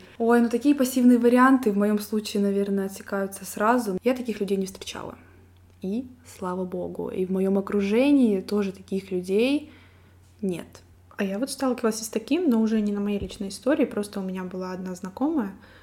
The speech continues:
Speaker 2: которая контролировала своего парня в том отношении, делает ли он домашку.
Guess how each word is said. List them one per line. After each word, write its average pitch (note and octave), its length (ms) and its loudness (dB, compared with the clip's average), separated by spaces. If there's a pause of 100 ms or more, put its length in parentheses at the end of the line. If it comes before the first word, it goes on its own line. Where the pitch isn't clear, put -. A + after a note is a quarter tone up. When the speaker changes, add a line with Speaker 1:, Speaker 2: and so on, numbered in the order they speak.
(400)
Speaker 2:
которая G3 920 -4 (300)
контролировала G3+ 560 -2
своего - 380 -12
парня C4+ 280 2
в - 60 -10
том G3+ 140 -4
отношении, G#3 640 -2
делает G3+ 380 -4
ли F#3+ 60 -6
он F#3 120 -6
домашку. - 480 -10